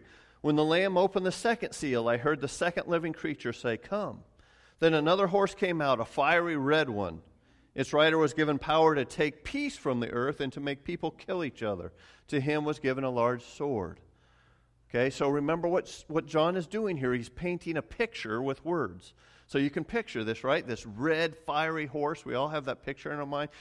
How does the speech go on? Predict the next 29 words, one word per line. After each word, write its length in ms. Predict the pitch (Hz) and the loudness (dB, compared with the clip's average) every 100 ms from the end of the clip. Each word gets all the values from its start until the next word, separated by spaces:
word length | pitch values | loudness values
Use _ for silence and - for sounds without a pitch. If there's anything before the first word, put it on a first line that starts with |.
| - - | -8 0
carrying 240 | 160 156 | 0 0
this 120 | 139 | -4
big 320 | - 160 151 | -2 0 0
sword. 580 | - - 135 127 147 151 - _ _ _ _ _ _ _ 110 | -4 -4 -2 0 -2 -6 -12 _ _ _ _ _ _ _ -12
Um, 340 | 104 98 92 - _ _ _ _ _ _ _ _ _ 127 | -10 -10 -12 -18 _ _ _ _ _ _ _ _ _ -6
and 120 | 123 | -6
he 60 | |
takes 260 | 120 139 - | -4 -6 -6
peace 260 | - 165 147 | -12 -10 -10
from 200 | - 135 | -8 -8
earth, 360 | 160 120 - - _ _ | -6 -10 -14 -20 _ _
from 180 | 120 135 | -10 -8
earth. 340 | 135 - - _ _ _ _ _ _ _ _ _ - | -10 -12 -20 _ _ _ _ _ _ _ _ _ -12
And 120 | 110 | -6
so 100 | - | -6
think 220 | - 202 | -4 -4
about 300 | 185 175 165 135 - - | -2 -2 -2 -6 -20 -12
history. 500 | 170 147 - 95 80 - _ _ _ _ _ | -8 -8 -8 -12 -12 -14 _ _ _ _ _
It's 100 | - | -16
a 40 | 107 | -10
picture 420 | - 165 - 175 | -4 -4 -2 -2
of 120 | 131 | 2
battles, 540 | 143 143 127 85 90 - | 4 4 -2 -6 -10 0
battles 400 | 120 139 139 131 | 2 4 2 -2
between 480 | 139 - 160 151 139 | -6 -6 -4 -2 -2
nations, 420 | 143 143 120 101 | -4 -6 -10 -4
battles 520 | 127 135 135 131 - - - - | 2 2 2 -2 -6 -18 -6 0
within 400 | 151 170 170 156 | 2 2 0 0
nations. 720 | 135 120 123 90 82 - | 0 -2 -6 -8 -10 -16